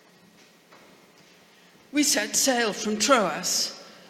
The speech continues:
and took a straight course to Samothra-, Samothrace the following day to Neapolis, and from there to Philippi,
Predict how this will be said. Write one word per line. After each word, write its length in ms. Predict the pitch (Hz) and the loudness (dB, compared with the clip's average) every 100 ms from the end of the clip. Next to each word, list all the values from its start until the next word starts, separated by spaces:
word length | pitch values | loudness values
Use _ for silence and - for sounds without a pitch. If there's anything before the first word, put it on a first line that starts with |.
| - - | -20 -8
and 180 | 262 254 | -2 2
took 220 | 285 269 | 2 2
a 60 | 226 | -2
straight 520 | - 285 294 285 - | 2 2 2 -2 -6
course 640 | - 214 170 - - - - | -2 -2 -2 -6 -6 -8 -4
to 120 | 240 | -2
Samothra-, 680 | 226 240 220 208 - 190 214 | 0 0 0 -2 -4 -4 0
Samothrace 920 | - 254 214 - 214 175 - - - - - | 2 2 -2 -4 -6 -4 -2 -2 -4 -16 -12
the 80 | 208 | -10
following 540 | 190 233 240 240 233 220 | -2 2 2 2 0 0
day 360 | 202 170 170 | 0 0 -4
to 280 | - - 214 | -4 -2 0
Neapolis, 1000 | 208 214 185 - 170 170 - - - - - - - - - - - | 2 0 -2 -6 -10 -4 -2 -4 -6 -16 -20 -20 -20 -20 -20 -10 0
and 160 | 277 | 0
from 220 | 269 269 | 2 -2
there 280 | 226 220 240 | 0 0 0
to 180 | 226 262 | 0 -2
Philippi, 720 | 269 233 185 - 175 160 156 | 0 -2 -2 -4 -6 -6 -8